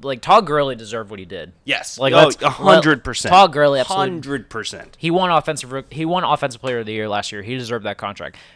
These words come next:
Speaker 1: Brandon Cooks getting five years, eighty something mil when he barely produced in New England.
Speaker 2: Three teams in three years.
Speaker 1: Yeah, that's, that's, I don't agree with that at all.
Speaker 2: <sighs> Who's your defensive poi, Greg?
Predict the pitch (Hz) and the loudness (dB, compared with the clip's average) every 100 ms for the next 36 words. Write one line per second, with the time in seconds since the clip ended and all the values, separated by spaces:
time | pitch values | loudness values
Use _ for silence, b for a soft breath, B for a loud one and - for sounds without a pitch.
0 | B - 160 180 147 139 139 - 131 117 | B -4 -2 -2 -4 -6 -6 -6 -8 -8
1 | - 131 123 110 113 117 104 - - 113 | -2 0 0 -2 -6 -6 -8 -12 -10 -6
2 | 120 120 120 117 - 120 117 110 107 110 | -6 -6 -6 -6 -8 -8 -8 -8 -4 -2
3 | 117 120 107 117 113 107 117 113 101 92 | -2 -4 -4 -6 -6 -8 -6 -6 -8 -6
4 | 110 113 113 104 101 110 110 - 107 101 | -2 0 -2 -4 -8 -12 -12 -14 -12 -10
5 | 104 110 123 - 139 131 151 143 127 110 | -10 -10 -12 -4 -2 0 0 0 -2 0
6 | 120 117 123 98 - _ _ _ _ _ | 2 4 4 2 -6 _ _ _ _ _
7 | - 92 92 104 - 113 107 - - - | -8 -6 -4 -6 -8 -6 -6 -6 -10 -10
8 | - 95 90 107 107 101 92 98 95 92 | -6 -4 -2 -4 -4 -6 -6 -6 -6 -2
9 | 104 98 95 - - - 170 165 147 151 | -2 -2 -4 -6 -10 -6 -6 -4 -6 -4
10 | 156 143 - - 175 110 90 101 113 | -4 -6 -6 0 0 0 -4 -10 -10